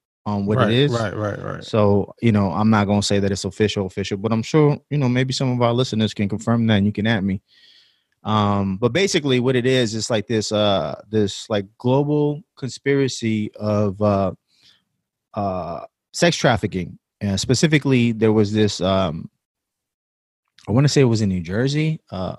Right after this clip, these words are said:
Speaker 1: uh, a pizza spot. Um, and all of the, um, there's symbolism invo-, so there's symbolism involved with, uh, with, uh, pedophiles, right? There's, like, certain symbols that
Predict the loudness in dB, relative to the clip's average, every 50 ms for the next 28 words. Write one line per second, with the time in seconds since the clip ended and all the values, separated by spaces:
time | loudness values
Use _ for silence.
0 | _ -12 -12 -10 -12 -12 -16 -18 -20 -20 _ _ -10 -10 -8 -2 2 2 2 2
1 | 2 -2 -2 0 0 0 0 0 -2 _ _ _ _ _ _ _ _ _ _ _
2 | _ _ _ _ _ _ _ -8 -4 -4 -2 -2 -4 -6 -10 -12 _ _ _ _
3 | _ _ _ _ _ -20 -20 _ -8 -4 -2 0 0 2 0 0 -2 -2 -6 -8
4 | _ _ _ _ _ -4 0 0 2 2 2 0 0 0 0 2 2 4 2 2
5 | 2 2 0 -2 -2 -4 -6 -8 -12 -14 -18 -20 -20 _ -6 -2 0 0 0 0
6 | 0 0 0 2 2 2 2 2 0 0 0 0 0 0 0 0 0 2 2 2
7 | 2 0 0 0 0 0 2 2 2 0 0 0 -2 -2 -2 -2 0 2 2 2
8 | 0 0 -2 -2 -2 0 0 0 -2 -6 -10 -10 -8 -6 -6 -6 -8 -8 -10 -12
9 | -14 _ _ _ -4 -2 0 0 0 -2 -4 -4 -6 -4 -4 -4 -2 0 0 0
10 | 0 0 0 -2 -2 -4 -8 -14 -18 -20 _ _ _ _ _ _ _ _ _ _
11 | _ _ _ _ _ _ -10 -6 -4 -2 -2 -2 -4 _ -4 -2 -2 0 0 0
12 | -2 -2 -2 -2 -2 -2 -2 -2 -2 -2 0 0 2 0 0 0 0 -2 -2 -2
13 | -4